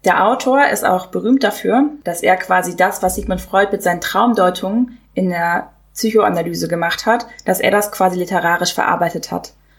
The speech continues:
Ein weiterer Beweis dafür sind die inneren Monologe, die in dieser Novelle auftauchen. Das war revolutionär, dass man wirklich einen Einblick in das Seelenleben von Lars bekommt.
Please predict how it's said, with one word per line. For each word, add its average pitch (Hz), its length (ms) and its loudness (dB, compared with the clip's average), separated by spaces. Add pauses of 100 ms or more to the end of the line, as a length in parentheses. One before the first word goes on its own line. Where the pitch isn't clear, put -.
(360)
Ein 170 180 -4
weiterer 185 260 2
Beweis 180 320 0
dafür 202 300 0
sind 185 180 -4
die 196 100 0
inneren 202 300 2
Monologe, 180 520 2
die 165 120 -8
in 175 60 -4
dieser 165 180 -2
Novelle 165 400 0
auftauchen. 160 560 -4 (220)
Das 175 180 0
war 180 120 2
revolutionär, 190 680 0
dass 190 140 0
man 190 160 0
wirklich 208 280 0
einen - 80 -2
Einblick 208 480 0
in 196 80 -2
das 185 160 -2
Seelenleben 170 520 -2
von 160 160 -10
Lars 165 220 -4
bekommt. 165 460 -6